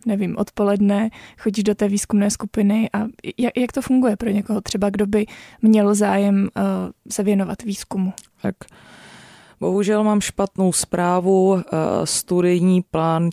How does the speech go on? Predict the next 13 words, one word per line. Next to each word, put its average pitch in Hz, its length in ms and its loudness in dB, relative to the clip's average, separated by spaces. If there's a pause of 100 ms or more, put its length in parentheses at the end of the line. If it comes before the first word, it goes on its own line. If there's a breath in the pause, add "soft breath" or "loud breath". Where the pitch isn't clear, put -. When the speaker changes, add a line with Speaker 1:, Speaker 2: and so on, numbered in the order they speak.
Speaker 2:
tím 165 500 -2 (320 loud breath)
nijak, 160 600 -2 (260)
eh, 156 40 -2 (200)
benevolentnější 156 1400 -2
nebude. 147 640 -4 (440 loud breath)
Český 151 420 -6
školský 147 580 -6
systém 151 520 -6
bohužel 147 560 -2 (180)
nemá 147 420 -2
mechanismy, 147 920 -4 (800 loud breath)
eh, 143 460 -2
jak 151 260 0